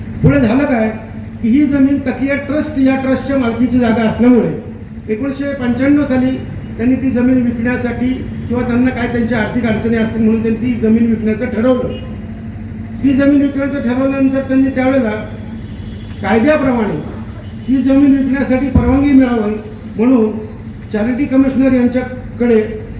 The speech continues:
ॲप्लिकेशन नंबर जे चार ऑब्लिक एकशे चार डॅश चौऱ्याण्णवचा दाखल केला.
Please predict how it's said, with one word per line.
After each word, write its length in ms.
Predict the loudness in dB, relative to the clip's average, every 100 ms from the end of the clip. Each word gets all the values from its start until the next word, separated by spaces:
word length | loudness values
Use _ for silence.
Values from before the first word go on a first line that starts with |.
| 4 4 4 -2 -6 -10 -10 -12 -12 -10
ॲप्लिकेशन 520 | -6 -4 -2 0 2
नंबर 260 | 4 4 2
जे 200 | -2 -2
चार 600 | -2 -2 -2 -2 -6 -8 -10 -10 -6
ऑब्लिक 360 | 2 2 2 -2
एकशे 260 | 0 -2
चार 200 | 0 -2 -2 -4
डॅश 300 | -2 -2 -2
चौऱ्याण्णवचा 580 | 0 2 4 4 2 0
दाखल 260 | -2 -4 -6
केला. 280 | -8 -10